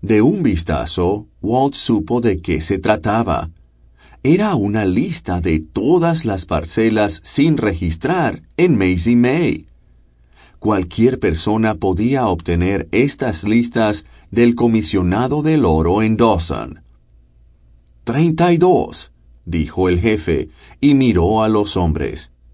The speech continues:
treinta y dos no están registradas. Y esta es la treinta y tres. Vamos,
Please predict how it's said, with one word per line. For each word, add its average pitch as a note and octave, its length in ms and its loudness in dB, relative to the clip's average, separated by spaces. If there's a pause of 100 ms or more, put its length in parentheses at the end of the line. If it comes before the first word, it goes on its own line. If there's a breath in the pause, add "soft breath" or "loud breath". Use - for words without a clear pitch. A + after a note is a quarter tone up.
(540 soft breath)
treinta B2+ 500 2
y F2+ 60 0
dos D#3 380 0
no A2 280 0
están A#2+ 540 -2
registradas. A2 1000 -2 (640 soft breath)
Y A#2+ 200 4
esta D3+ 720 0
es D3 240 2
la E3+ 160 2
treinta G2+ 400 0
y A2+ 60 2
tres. A#2+ 600 0 (880)
Vamos, C3 560 0